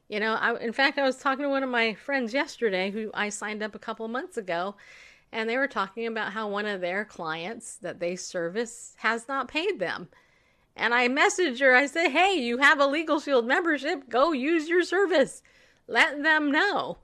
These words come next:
Have them write a letter on your behalf as a debt collection." In fact, if you are a home business, which so many people are,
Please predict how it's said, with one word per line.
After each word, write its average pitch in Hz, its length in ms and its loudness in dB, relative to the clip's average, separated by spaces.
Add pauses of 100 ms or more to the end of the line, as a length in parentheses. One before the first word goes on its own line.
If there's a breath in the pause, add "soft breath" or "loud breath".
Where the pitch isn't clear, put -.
Have 262 260 4
them 277 180 -2
write 247 200 0
a 254 40 0
letter 269 280 2
on 214 180 2
your 220 140 0
behalf 269 680 2 (500 soft breath)
as 226 520 -2
a 226 100 -4
debt 233 320 2
collection." 196 640 -6
In 180 100 -6
fact, 190 400 -6 (340 loud breath)
if 220 140 -4
you 277 380 -4 (320)
are 285 260 6
a 320 140 2
home 196 320 -4
business, 175 640 -6
which 175 120 -6
so 190 200 -12
many 165 240 -8
people 175 320 -8
are, 254 340 2